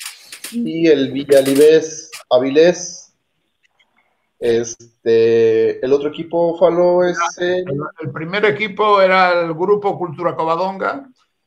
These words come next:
Speaker 2: que es un club que tiene treinta y cinco mil socios, un club enorme que hay en España.
Speaker 1: Entonces, todo eso por decir algunas cosas esenciales de Falo. Y, pues, aparte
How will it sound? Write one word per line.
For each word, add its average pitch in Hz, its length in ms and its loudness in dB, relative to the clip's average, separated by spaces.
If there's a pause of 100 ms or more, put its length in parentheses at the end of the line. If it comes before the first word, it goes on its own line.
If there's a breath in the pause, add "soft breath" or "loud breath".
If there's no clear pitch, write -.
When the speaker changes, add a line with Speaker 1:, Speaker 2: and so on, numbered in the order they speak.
(220)
Speaker 2:
que 156 140 -6
es - 200 -10
un 190 260 -8
club 180 300 -4
que 165 120 -12
tiene 175 720 -4 (540)
treinta 151 320 -4
y 135 60 -2
cinco 156 240 -2
mil 165 120 -4
socios, 107 420 -12
un 139 160 -4
club 160 300 2
enorme 147 460 -2
que 110 60 -14
hay 120 80 -14
en 123 220 -12
España. - 320 -20 (1500)
Speaker 1:
Entonces, - 960 -4 (760)
todo 143 220 6
eso 156 100 0
por 143 260 -2
decir 139 320 -4
algunas 160 380 -6
cosas 143 580 -4
esenciales 123 560 -4
de 120 80 0
Falo. 156 400 2 (1120)
Y, 139 60 -4
pues, 131 480 0
aparte 127 480 0